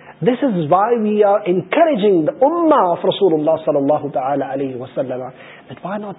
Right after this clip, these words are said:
take benefit out of it? Instead of wasting our time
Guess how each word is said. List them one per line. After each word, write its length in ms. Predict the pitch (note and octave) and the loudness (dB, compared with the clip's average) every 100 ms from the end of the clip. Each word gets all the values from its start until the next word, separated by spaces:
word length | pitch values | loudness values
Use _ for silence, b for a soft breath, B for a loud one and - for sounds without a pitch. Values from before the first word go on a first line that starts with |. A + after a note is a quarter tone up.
| - | -10
take 160 | F3 F3 B2+ | -10 -10 -12
benefit 420 | D#3+ F#3 F#3+ F3 - | -10 -10 -6 -8 -8
out 120 | - | -14
of 80 | - - | -16 -18
it? 140 | - - B B B B B | -20 -20 B B B B B
Instead 360 | D#3 - - A#3+ | -10 -8 -4 -2
of 120 | G3 C3 | -2 -2
wasting 440 | F3 A3+ - A#3 G#3+ | -2 -2 -4 -2 0
our 160 | G3 F3 - | -2 -4 -6
time 480 | E3+ G3 F3 C#3 | -4 0 0 -2